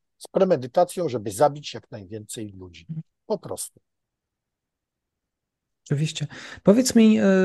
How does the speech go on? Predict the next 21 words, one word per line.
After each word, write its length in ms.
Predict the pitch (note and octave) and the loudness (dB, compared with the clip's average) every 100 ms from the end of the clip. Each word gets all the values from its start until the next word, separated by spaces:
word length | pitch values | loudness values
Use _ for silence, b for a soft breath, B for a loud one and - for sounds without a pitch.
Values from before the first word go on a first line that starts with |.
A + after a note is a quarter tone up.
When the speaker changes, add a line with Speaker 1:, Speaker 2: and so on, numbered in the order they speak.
| F#3 F#3 F3 E3+ E3+ | 2 0 -4 -6 -4
Speaker 2:
jeszcze 480 | E3 E3+ F3+ - F#3 | -2 0 0 0 0
wracając 540 | D#3 D#3 E3 F#3 F#3+ E3+ | 0 0 0 2 2 2
do 120 | E3 | -2
sojuszu, 540 | - D#3+ D3+ C#3+ - | -2 -2 -2 -4 -6
myślisz, 380 | D#3 - C#4+ B3 | -4 -2 2 4
że 140 | G#3 | 4
Zełenski 880 | F#3+ F#3 F3+ F3+ F#3 - E3+ E3 E3+ - | 4 2 2 0 -4 -6 -6 -6 -4 -2
obiecał, 500 | D3 D#3+ E3+ D#3 C#3 | 4 6 4 2 -2
padły 320 | - D#3+ D3+ | -2 -2 -2
jakieś 280 | C#3+ D3 D3+ | -2 -2 -2
obietnice 460 | C#3+ D#3 D3+ - | -2 -2 -2 -2
i 60 | C#3+ | 0
bardzo 280 | D3 D3+ D3+ | 2 2 2
dużo 240 | D3+ D3 | 2 2
pytań 400 | C3 C#3+ C#3 C3+ | 2 0 0 -2
odnośnie 340 | C3 C#3 - | -4 -4 -4
tej 180 | C#3+ C#3+ | -2 -2
ofensywy, 480 | C#3 D3 C#3+ D3+ C#3 | -2 -2 -2 -2 -4
która 220 | - - | -4 -4
już 180 | C3+ C3 | -4 -4
trwa? 360 | - - A#3 | -4 -2 -2